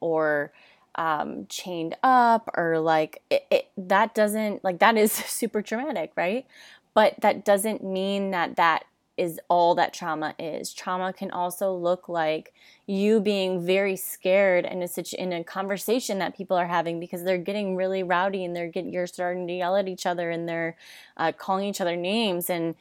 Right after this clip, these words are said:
and it's, it's toxic. Like, even, like, toxicity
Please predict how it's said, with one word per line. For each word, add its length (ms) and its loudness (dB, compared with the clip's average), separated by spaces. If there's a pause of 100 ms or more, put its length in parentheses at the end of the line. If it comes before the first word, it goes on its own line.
(320)
and 440 -2
it's, 400 -2
it's 280 -4
toxic. 920 -4 (300)
Like, 200 -2
even, 380 2
like, 240 0
toxicity 1200 -2